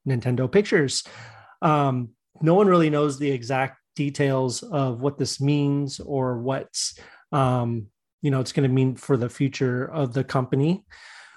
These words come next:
But, um, yeah, it's pretty cool. It just means that they can develop their own,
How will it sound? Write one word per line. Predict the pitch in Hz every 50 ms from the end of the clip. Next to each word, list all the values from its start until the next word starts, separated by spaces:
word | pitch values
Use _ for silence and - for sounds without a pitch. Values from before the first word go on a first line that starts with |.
| _ _ _ _ -
But, | 170 156 151 147 -
um, | - 156 156 151 151 147 147 143 139 135 123 110 - _ _ _ _ _ _ _ _ _ _ _ - - - _ _ _ _ 160
yeah, | 170 220 247
it's | 247 202 -
pretty | - 214 202
cool. | 175 - 254 233
It | 202
just | - 190 175 -
means | 196 196 196 170
that | 170 147
they | 170 170
can | 165 - 175
develop | 151 165 131 151 151 160 156 156
their | - 160 147 -
own, | 160 156 156 156 156 156 151 147 143 143 135 127